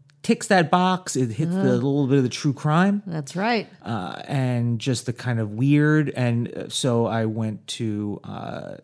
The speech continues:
Speaker 1: the Saint Peter House,
Speaker 2: Mm-hmm.
Speaker 1: or in at Saint Peter, they changed the name.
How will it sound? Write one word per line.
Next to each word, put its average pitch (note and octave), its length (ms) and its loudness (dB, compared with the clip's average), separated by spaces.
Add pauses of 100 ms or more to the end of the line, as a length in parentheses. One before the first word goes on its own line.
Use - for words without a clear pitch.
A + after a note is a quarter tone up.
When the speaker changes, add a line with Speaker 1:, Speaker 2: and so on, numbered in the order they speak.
Speaker 1:
the - 160 -16
Saint - 360 -8
Peter D3 240 6
House, C#3+ 420 2 (140)
Speaker 2:
Mm-hmm. G3 260 2
Speaker 1:
or A2+ 140 2 (100)
in A#2+ 180 -2
at A#2 140 -2
Saint A2+ 260 -2
Peter, A#2 240 0
they A2+ 100 -2
changed G#2+ 240 -6
the G2+ 60 -8
name. G#2 260 -6